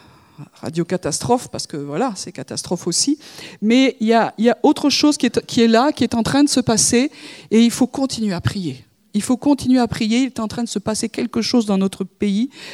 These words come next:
même au niveau des ténèbres, même au niveau de la souffrance, même au niveau des choses difficiles qui sont là et qui vont continuer d'être là. Dieu est à l'œuvre. Dieu est à l'œuvre et il y a quelque part les signes d'un, d'un réveil qui vient.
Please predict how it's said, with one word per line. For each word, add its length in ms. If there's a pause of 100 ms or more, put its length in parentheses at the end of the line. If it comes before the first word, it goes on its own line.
(100)
même 320
au 60
niveau 260
des 140
ténèbres, 540
même 240
au 80
niveau 240
de 60
la 100
souffrance, 680 (260)
même 160
au 120 (160)
niveau 260
des 100
choses 300
difficiles 500
qui 140
sont 240
là 280
et 60
qui 160
vont 160
continuer 460
d'être 320
là. 200 (300)
Dieu 480
est 140
à 80
l'œuvre. 340 (720)
Dieu 400
est 140
à 100
l'œuvre 280 (320)
et 40
il 40
y 60
a 60
quelque 320
part 220 (180)
les 120
signes 320
d'un, 280 (420)
d'un 160
réveil 440
qui 160
vient. 320